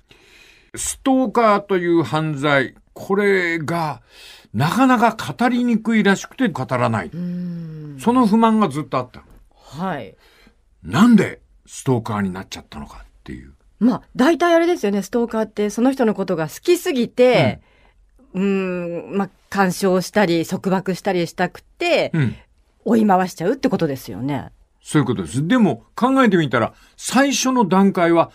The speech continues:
Speaker 1: 犯罪に入らない、恋心から始まってるんじゃないですか。
Speaker 2: はは、はい。
Speaker 1: だからどこからストーカーなのかっていう。
Speaker 2: うん。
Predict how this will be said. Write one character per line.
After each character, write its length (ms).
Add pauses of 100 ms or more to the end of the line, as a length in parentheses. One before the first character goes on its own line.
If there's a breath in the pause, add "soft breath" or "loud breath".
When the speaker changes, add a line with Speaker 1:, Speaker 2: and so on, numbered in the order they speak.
Speaker 1:
犯 280
罪 180
に 80
入 220
ら 120
な 120
い、 40 (300 soft breath)
恋 360
心 440
か 120
ら 100
始 160
ま 100
っ 80
て 100
る 80
ん 40
じ 80
ゃ 20
な 60
い 20
で 80
す 60
か。 120
Speaker 2:
は 40
は、 180
は 220
い。 20
Speaker 1:
だ 60
か 40 (540)
ら 120
ど 200
こ 220
か 100
ら 140
ス 160
ト 180
ー 40
カ 180
ー 20
な 140
の 120
か 140
っ 60 (120)
て 80
い 140
う。 40 (280)
Speaker 2:
う 100
ん。 300